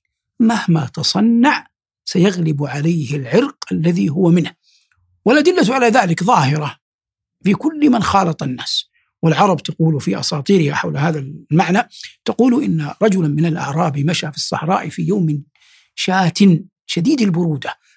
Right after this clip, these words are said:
فرأى حية قد تجمدت، فرق لها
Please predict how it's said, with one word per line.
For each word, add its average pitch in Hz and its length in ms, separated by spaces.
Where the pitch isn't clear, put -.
فرأى 214 460
حية 196 380
قد 170 280
تجمدت، 165 960
فرق - 360
لها - 320